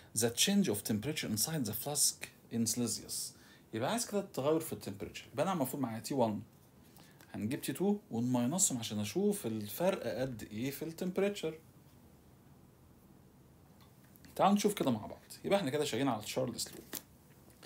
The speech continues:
يبقى في وان over تي وان equals في تو over تي تو. ال في وان هو قال ان هي فوليوم تعتبر في، ماشي،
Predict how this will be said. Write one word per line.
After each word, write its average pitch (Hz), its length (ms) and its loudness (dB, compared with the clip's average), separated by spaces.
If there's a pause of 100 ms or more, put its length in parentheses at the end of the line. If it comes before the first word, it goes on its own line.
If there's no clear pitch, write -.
(680)
يبقى 147 340 6 (680)
في 156 140 10
وان 104 260 10 (1600)
over 110 320 6
تي 127 180 6
وان 156 300 10 (760)
equals 131 380 6 (600)
في 120 140 4
تو 156 300 6 (1080)
over 135 240 8
تي - 140 0
تو. - 140 -8 (800)
ال 127 100 6
في 165 140 10
وان 180 360 12 (1300)
هو - 140 -8
قال 127 340 6 (200)
ان 98 100 -4
هي 107 180 4
فوليوم 135 440 4 (160)
تعتبر 110 400 2
في، 160 260 4 (140)
ماشي، 156 360 2